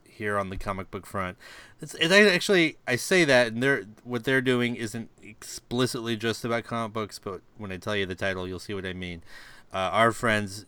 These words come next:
Div and Christine uh, also friends with Ignacio, who, of course, was on the sh-, previously the co-host on the show,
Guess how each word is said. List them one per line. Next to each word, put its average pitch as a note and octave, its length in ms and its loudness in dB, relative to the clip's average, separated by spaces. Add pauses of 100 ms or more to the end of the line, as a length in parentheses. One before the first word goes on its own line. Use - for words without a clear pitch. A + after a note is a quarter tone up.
Div G#2 200 2
and G#2+ 100 -2
Christine G2+ 720 -4 (380)
uh, F2 300 -4
also A#2 520 2
friends G#2+ 360 0
with G2+ 160 -6
Ignacio, A2+ 680 2
who, G#2+ 100 -2
of G#2 140 -2
course, G#2 480 -4
was G2 400 -10 (180)
on G#2 200 -2
the G2 100 -4
sh-, - 100 -14 (240)
previously G2+ 640 -4 (200)
the A2+ 140 -6
co-host G2+ 400 -2
on F#2+ 100 -6
the F#2+ 80 -6
show, G2 300 -4